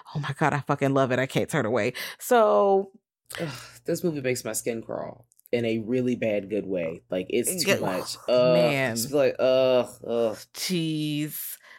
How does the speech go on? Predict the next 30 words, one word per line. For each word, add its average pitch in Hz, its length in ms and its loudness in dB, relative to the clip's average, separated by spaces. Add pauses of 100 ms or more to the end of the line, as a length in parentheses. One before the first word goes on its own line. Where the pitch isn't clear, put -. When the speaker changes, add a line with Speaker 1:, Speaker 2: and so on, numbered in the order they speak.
(120)
Speaker 1:
Well, 190 340 4
he's 226 320 2
incapacitated, 147 920 0 (140)
dead, 120 380 0 (320)
and 143 120 2
she 190 160 0
puts 180 220 0
him 160 140 0
in 139 60 0
the 135 80 -2
trunk. 139 440 0 (140)
And 143 160 4
Speaker 2:
Nice. 139 120 2
Speaker 1:
then 156 300 4
because 160 260 0
she's 160 220 -4
dirty, 147 300 4
she's 185 180 -8
like, 170 240 0
"I'm 226 140 2
gonna 127 180 -2
shower 165 440 4
again." 135 440 0 (380)
Now, 185 320 6
it'll, 165 340 2 (600)
the 185 160 6
Speaker 2:
I'm 156 160 6
Speaker 1:
unexpected - 400 4
Speaker 2:
sorry. 92 280 2
Speaker 1:
happens. - 1080 -2